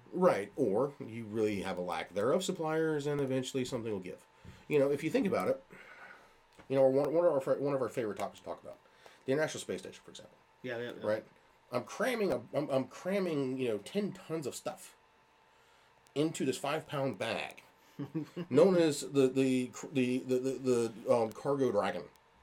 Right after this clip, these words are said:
Speaker 2: Yeah.
Speaker 1: from SpaceX. And I'm launching that thing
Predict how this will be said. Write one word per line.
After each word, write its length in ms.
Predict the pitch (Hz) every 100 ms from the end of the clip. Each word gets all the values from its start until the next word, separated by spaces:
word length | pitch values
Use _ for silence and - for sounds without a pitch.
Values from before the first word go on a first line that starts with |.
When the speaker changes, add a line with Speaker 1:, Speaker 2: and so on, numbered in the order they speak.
| _ _ _ _
Speaker 2:
Yeah. 200 | 117 156
Speaker 1:
from 120 | 104
SpaceX. 520 | - 107 - 80 - - _ - -
And 80 | 139
I'm 140 | 110
launching 420 | 120 226 220 233
that 180 | 202 185
thing 520 | 165 160 151 104 113